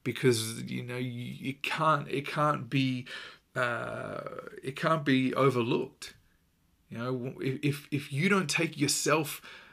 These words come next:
uh, seriously and you, you know, you don't believe in what you're doing and, and you're authentic, no one else is going to either.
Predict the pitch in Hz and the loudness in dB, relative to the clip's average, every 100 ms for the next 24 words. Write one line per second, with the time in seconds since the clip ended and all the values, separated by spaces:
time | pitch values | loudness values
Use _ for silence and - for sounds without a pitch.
0 | _ 120 123 113 113 - 156 156 160 - | _ -4 -2 -2 0 4 6 6 4 2
1 | 160 151 127 120 123 - 123 131 127 127 | 4 4 2 0 -6 -6 -6 -4 -2 -2
2 | 120 143 139 - 127 123 147 139 143 131 | 2 4 4 0 -2 4 6 6 4 2
3 | 131 135 117 139 135 135 131 120 104 120 | 2 2 2 4 4 2 0 -2 -6 -6
4 | 117 120 113 - 135 151 147 220 - - | -4 -2 -2 -2 0 2 2 0 -2 -16
5 | _ _ _ _ _ 127 123 147 151 143 | _ _ _ _ _ -10 2 4 6 6
6 | 131 120 127 117 120 113 110 117 110 110 | 4 0 -2 -4 -4 -6 -6 -4 -2 -2
7 | 101 | -6